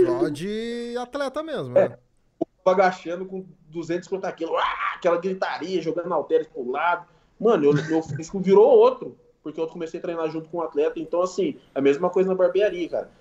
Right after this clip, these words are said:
Speaker 2: Você vai trabalhar, na, que nem você falou, você vai trabalhar na barbearia onde tá todo mundo ali, ó, já tá acostumado com os mesmos clientes, né? Ou quando entra um cliente novo, o atendimento é sempre aquele ali, tal.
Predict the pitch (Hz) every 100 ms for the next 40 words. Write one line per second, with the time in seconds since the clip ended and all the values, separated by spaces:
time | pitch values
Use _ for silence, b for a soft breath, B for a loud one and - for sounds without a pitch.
0 | b - 135 139 165 165 165 156 156 -
1 | 147 156 - 185 226 208 - 180 165 170
2 | 165 165 160 160 160 151 147 151 160 160
3 | 170 165 160 143 165 190 185 - - _
4 | _ - 156 175 175 - 185 175 175 170
5 | 160 180 185 - 165 147 175 196 175 -
6 | - _ b b b - 180 190 170 -
7 | 175 180 180 175 175 175 - 151 160 190
8 | 185 - - - _ _ 165 175 202 190
9 | 202 202 190 220 226 220 214 202 156 151
10 | 190 208 202 185 - 165 175 208 196 180
11 | -